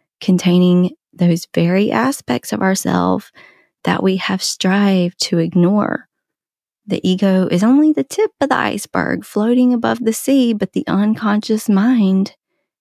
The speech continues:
is the vast mountain of ice lurking beneath the surface.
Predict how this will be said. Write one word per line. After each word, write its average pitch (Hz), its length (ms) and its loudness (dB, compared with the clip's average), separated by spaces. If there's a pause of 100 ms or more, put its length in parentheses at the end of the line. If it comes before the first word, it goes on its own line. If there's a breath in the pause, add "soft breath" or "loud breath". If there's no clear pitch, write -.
(240)
is 202 180 -2
the 196 180 0
vast 170 400 0
mountain 170 560 2 (600)
of 180 120 -4
ice - 560 -6 (360)
lurking 165 440 2
beneath 175 280 2
the - 80 -2
surface. - 680 -4